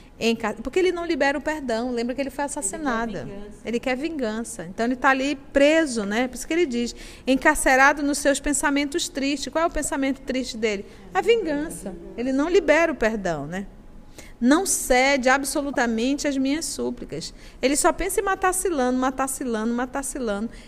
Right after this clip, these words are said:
Speaker 1: Ele acaba se vinculando e daí realmente esse processo da reencarnação.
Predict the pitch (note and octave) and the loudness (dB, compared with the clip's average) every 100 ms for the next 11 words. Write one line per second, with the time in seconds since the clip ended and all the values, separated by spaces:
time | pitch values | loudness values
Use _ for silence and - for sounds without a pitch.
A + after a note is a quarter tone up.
0 | - B3 C#4 D#4 D4+ - E4 D4+ D4+ D4 | -4 2 2 2 -2 -2 -2 -2 -4 -4
1 | C4 B3+ D4 E4+ C#4 D#4 D#4 E4+ E4+ C#4+ | 0 0 0 -2 2 2 4 2 2 0
2 | C#4 - B3+ C4 C4 A#3 A#3+ B3+ B3+ C4 | -2 -6 0 0 4 2 4 0 2 0
3 | C#4+ D4 E4 - A#3+ A#3 | -2 -4 -6 -4 -2 -2